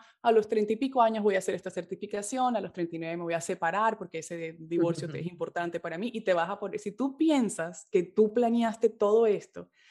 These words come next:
Speaker 1: cuando te llegan las cosas que te asustan, Dani, tú dices, "¿por qué me habré puesto yo esto en el camino?". O sea, se pone interesante el aprendizaje en vez de enfocarse en el drama.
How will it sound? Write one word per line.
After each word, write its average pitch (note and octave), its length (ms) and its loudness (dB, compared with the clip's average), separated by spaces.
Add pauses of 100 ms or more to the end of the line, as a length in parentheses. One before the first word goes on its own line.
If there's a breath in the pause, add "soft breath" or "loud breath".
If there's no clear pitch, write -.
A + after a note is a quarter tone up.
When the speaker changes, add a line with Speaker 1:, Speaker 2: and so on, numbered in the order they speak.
(340 soft breath)
Speaker 1:
cuando F#3+ 240 4
te F3+ 120 6
llegan F3+ 260 4
las A#3+ 120 -8
cosas G#3+ 260 -4
que A3+ 120 0
te F3+ 100 -4
asustan, F3+ 560 -2
Dani, E3+ 240 -2
tú E3+ 120 -2
dices, E3 280 -4
"¿por D3 300 -12
qué C3+ 180 -12
me C#3 100 -10
habré D3+ 200 -6
puesto F3 360 -6
yo F3 160 -2
esto F3 220 -4
en G3 80 -4
el F#3 120 -6
camino?". F#3+ 420 -2
O - 20 -10
sea, G3+ 100 -2
se G3+ 140 2
pone F#3 200 2
interesante G3 800 0
el A3+ 80 4
aprendizaje F3+ 920 2
en F#3 120 -4
vez E3 160 -2
de F3 60 -6
enfocarse E3+ 540 -6
en E3+ 80 -6
el D3+ 100 -4
drama. D#3+ 480 -4